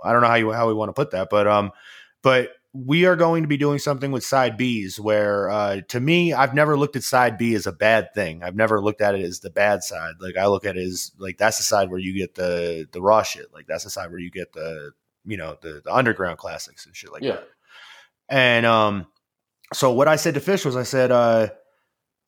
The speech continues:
Speaker 1: "You wanna come back and, and do the, the second half of the show?" You know what I mean? Like the, um, the, the B side, and we'll,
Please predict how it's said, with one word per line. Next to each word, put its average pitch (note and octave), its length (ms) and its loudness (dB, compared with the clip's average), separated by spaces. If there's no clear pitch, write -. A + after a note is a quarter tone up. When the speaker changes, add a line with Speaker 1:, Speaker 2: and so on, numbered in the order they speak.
Speaker 1:
"You G#2+ 140 -6
wanna D3 180 4
come D3+ 160 2
back D3+ 320 2
and, D3 320 -2
and C3 220 -2
do C3 400 2
the, A#2+ 440 2
the A2 100 -2
second C#3+ 300 2
half C#3+ 240 0
of C3 60 -2
the A#2+ 60 -6
show?" E3 300 2
You G2+ 160 -4
know G2+ 80 -4
what G#2 80 -2
I A2 40 -2
mean? C3+ 200 0
Like A2+ 240 -4
the, G2+ 500 0
um, G2+ 540 0
the, G#2 240 -2
the G#2 100 -6
B E3 140 2
side, E2+ 340 -4
and F#2+ 480 -8
we'll, G#2 380 0